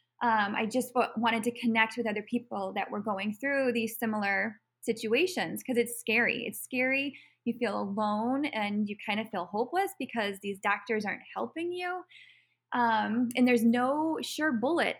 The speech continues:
out of Lyme. Like, there is no take a pill or do this and you will be healed. It's a really, you know, comprehensive and just,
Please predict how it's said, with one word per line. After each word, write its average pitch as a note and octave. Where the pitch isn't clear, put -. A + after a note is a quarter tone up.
out A3
of G3+
Lyme. G#3+
Like, G#3+
there A#3+
is A3+
no B3
take C4
a D4+
pill A#3
or A3
do A#3+
this A#3
and G#3
you A3+
will B3
be G#3+
healed. A3
It's A3+
a A3
really, B3+
you A3
know, G3
comprehensive B3+
and G3
just, -